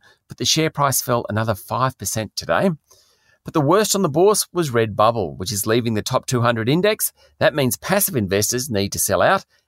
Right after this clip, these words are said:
and its share price was down another ten percent today. In corporate news, A N Z agreed to pay twenty-five million dollars as a penalty for failing to correctly pay customers under the terms of its break-free mortgage packages.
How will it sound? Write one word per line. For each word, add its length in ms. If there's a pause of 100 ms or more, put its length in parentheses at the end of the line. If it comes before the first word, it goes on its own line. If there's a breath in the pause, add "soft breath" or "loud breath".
and 120
its 160
share 220
price 300
was 120
down 420 (120)
another 400
ten 260
percent 340
today. 320 (600)
In 100
corporate 320
news, 400
A 60
N 200
Z 100
agreed 380
to 60
pay 200
twenty-five 520
million 300
dollars 320
as 140
a 40
penalty 560 (300 soft breath)
for 100
failing 440
to 120
correctly 420
pay 240
customers 640 (320 soft breath)
under 140
the 100
terms 420
of 100
its 120
break-free 680
mortgage 460
packages. 600